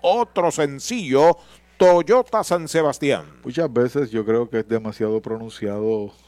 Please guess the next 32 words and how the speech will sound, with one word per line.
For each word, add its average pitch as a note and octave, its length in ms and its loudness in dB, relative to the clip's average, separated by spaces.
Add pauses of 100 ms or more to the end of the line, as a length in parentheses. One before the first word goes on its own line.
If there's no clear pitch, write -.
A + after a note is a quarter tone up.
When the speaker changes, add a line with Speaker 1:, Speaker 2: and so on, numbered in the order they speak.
Speaker 2:
eso G2+ 220 -10
lo A2 80 -6
hemos G#2 180 -10
dicho A2 220 -10
en G#2 80 -12
otras G#2 180 -12
transmisiones G#2 640 -12
y - 20 -14
no F#2+ 120 -12
ahora, G2+ 420 -8
¿no? A#2+ 260 -16 (100)
Esto G#2+ 320 -10
del G2 120 -12
shift, - 380 -8 (1080)
porque A2+ 380 -2
abre C3+ 380 2
espacios B2+ 640 -2
en A2 120 -6
la G#2 100 -2
defensa, A2 800 -6 (180)
te G#2 80 -14
obliga G#2 320 -6
entonces A#2 380 -8
a A2+ 100 -2
lanzar G#2+ 360 -6
de A2+ 100 -4
una A2 200 -10
manera G#2+ 360 -8
totalmente G#2 580 -10
distinta. A#2 540 -10
La G#2 80 -8
analítica B2 840 -4